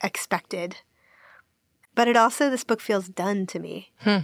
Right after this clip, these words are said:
Speaker 1: If I were to sit down and write the same book with the same title today, two years after our conversation about me starting it, probably be a different book.
Speaker 2: Mm-hmm.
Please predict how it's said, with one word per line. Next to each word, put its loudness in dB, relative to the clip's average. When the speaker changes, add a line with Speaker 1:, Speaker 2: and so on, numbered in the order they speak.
Speaker 1:
If 0
I 4
were 4
to 4
sit -2
down 4
and 0
write 2
the -4
same 0
book -2
with -8
the -6
same -2
title 0
today, 0
two 2
years 4
after 0
our 0
conversation -4
about -2
me -10
starting -4
it, -10
probably 6
be 6
a 6
different -2
book. -2
Speaker 2:
Mm-hmm. -4